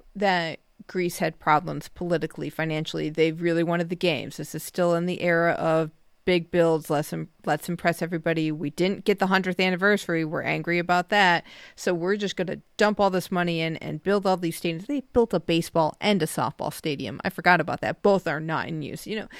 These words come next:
And that one's just sad. Torino, we thought, would be better. And, uh, like you said, stuff not built correctly. They can't use that bobsled track. I mean, there's two bobsled tracks in Italy that cannot be used 'cause the one in Cortina's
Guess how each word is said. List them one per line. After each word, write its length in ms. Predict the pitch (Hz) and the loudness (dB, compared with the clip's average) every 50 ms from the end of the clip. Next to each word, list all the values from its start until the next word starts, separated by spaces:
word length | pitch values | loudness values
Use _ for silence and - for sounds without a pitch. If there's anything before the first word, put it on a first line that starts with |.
| - - - - - - | -16 -16 -16 -18 -14 -8
And 360 | - - 240 226 226 214 - - _ _ _ _ _ _ | -2 0 2 2 0 0 -4 -8 _ _ _ _ _ _
that 240 | - 240 254 262 208 | 8 8 8 8 6
one's 180 | 226 220 220 - | 2 -2 -4 -4
just 200 | - 190 - - | -6 -8 -8 -10
sad. 440 | - - 185 143 104 - - 185 - _ _ _ _ _ - _ _ _ _ _ _ _ _ _ _ _ _ _ _ _ _ _ _ _ _ _ | -4 -2 0 0 0 -2 -6 -12 -16 _ _ _ _ _ -20 _ _ _ _ _ _ _ _ _ _ _ _ _ _ _ _ _ _ _ _ _
Torino, 460 | - - - 240 254 285 294 277 254 233 | -12 -8 -2 0 2 4 4 4 4 4
we 160 | 214 202 196 | 4 2 2
thought, 400 | 190 196 180 170 165 156 131 - - | 2 2 2 4 2 2 0 -2 -4
would 160 | 170 180 170 | -4 -4 -2
be 200 | - 156 151 151 | -2 -2 -2 -2
better. 280 | 151 - - - - - | -2 -4 -4 -2 0 2
And, 180 | 208 254 247 | 2 2 2
uh, 160 | - 220 196 - - | 0 -2 -4 -6 -2
like 260 | 180 190 170 165 - | 0 0 0 0 -2
you 60 | 180 | -4
said, 360 | - - 269 247 170 139 165 - - - - - _ - | -4 -2 0 0 0 -2 -4 -10 -18 -20 -20 -18 _ -10
stuff 280 | 190 - 233 202 190 | -2 0 2 2 2
not 200 | 208 202 233 226 | 2 2 0 0
built 200 | - 302 330 - | 0 -2 -4 -2
correctly. 440 | - - 202 175 175 - 175 151 160 - | -2 0 0 0 0 -2 -6 -6 -6 -4
They 80 | 220 226 | -6 -6
can't 320 | - - 233 233 220 226 | -4 -2 -2 -2 -2 -2
use 160 | 269 277 262 | -4 -4 -4
that 180 | - 320 311 - | -2 -4 -4 -2
bobsled 480 | - 349 349 349 - - 196 151 - | -2 -2 -2 -2 -2 0 -2 -2 -2
track. 460 | - - 104 - - - - - - _ _ _ _ _ _ _ _ _ _ _ - | -2 -4 -4 -4 -6 -10 -14 -20 -20 _ _ _ _ _ _ _ _ _ _ _ -2
I 60 | 226 | 0
mean, 240 | 233 254 247 247 240 | 2 4 4 2 2
there's 280 | - 269 262 240 - - | 4 4 4 2 2 -4
two 360 | - - - 339 359 349 269 | -6 -2 2 4 4 4 4
bobsled 580 | 214 233 247 262 247 226 - - 190 175 170 - | 4 4 4 2 2 0 0 0 0 0 0 0
tracks 500 | - 180 170 160 160 160 - - - - - | 0 2 2 2 0 -2 -6 -10 -14 -12 -8
in 440 | - 175 185 180 180 175 175 170 - _ - | -4 -2 0 0 0 -2 -4 -6 -8 _ 4
Italy 460 | 226 262 240 214 185 175 170 156 165 | 4 6 6 4 4 2 0 0 0
that 320 | - 180 170 127 - - | 0 2 2 2 0 -4
cannot 540 | - - 202 196 196 196 196 185 185 180 - | -8 -6 -2 -2 0 2 2 2 2 0 0
be 100 | - 170 | -2 -4
used 440 | 170 165 170 165 143 - - - - | -2 0 0 0 0 -2 -4 -8 -8
'cause 140 | - - 170 | -8 -6 -4
the 80 | 165 | -4
one 160 | 165 165 170 | -4 -2 -2
in 60 | 175 175 | -4 -4
Cortina's 600 | - 196 196 - - 277 262 220 165 160 160 | -4 -4 -4 -4 -4 -2 -2 -2 -2 -4 -6